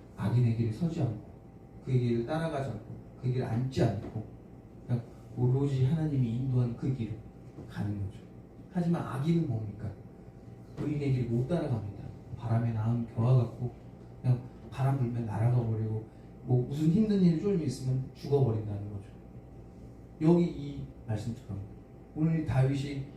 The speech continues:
큰 시험을 당합니다. 큰 시험 당해서 어떻게 해결합니까?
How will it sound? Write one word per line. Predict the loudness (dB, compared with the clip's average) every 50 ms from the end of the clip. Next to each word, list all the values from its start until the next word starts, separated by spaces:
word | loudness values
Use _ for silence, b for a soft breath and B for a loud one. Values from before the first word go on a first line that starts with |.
| -16 -18 -18 -14 -6
큰 | 0 2 2 2
시험을 | 4 4 4 4 6 6 6
당합니다. | 4 4 4 2 2 0 -2 -2 -2 -4 -4 -6 -14 -18 -18 -18 -18 -2 4
큰 | 6 6 6
시험 | 6 4 2 2
당해서 | 2 2 0 0 -2 -2 4
어떻게 | 6 6 8 8 6 4 2 0 -2
해결합니까? | 0 4 4 4 4 2 -2 -6 -8